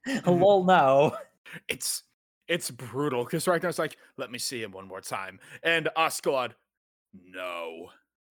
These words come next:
Speaker 1: If you're, if you're still somehow wondering who the villain was.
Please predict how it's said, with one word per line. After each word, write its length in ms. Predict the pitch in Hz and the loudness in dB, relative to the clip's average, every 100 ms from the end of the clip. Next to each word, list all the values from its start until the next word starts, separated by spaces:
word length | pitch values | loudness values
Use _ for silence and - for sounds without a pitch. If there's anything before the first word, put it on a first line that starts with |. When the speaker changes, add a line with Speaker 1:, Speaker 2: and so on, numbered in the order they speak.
| - | -6
Speaker 1:
If 100 | 151 | 0
you're, 280 | 180 180 208 | 2 2 2
if 160 | 180 180 | 0 4
you're 200 | 180 180 | 4 4
still 440 | - - 285 302 | 0 2 4 4
somehow 440 | - 277 233 240 | 4 4 4 4
wondering 420 | 233 240 220 220 175 | 4 4 4 4 4
who 140 | 208 | 0
the 80 | 185 | 4
villain 340 | 196 190 147 | 4 6 4
was. 500 | 135 123 120 170 175 | 2 2 4 2 2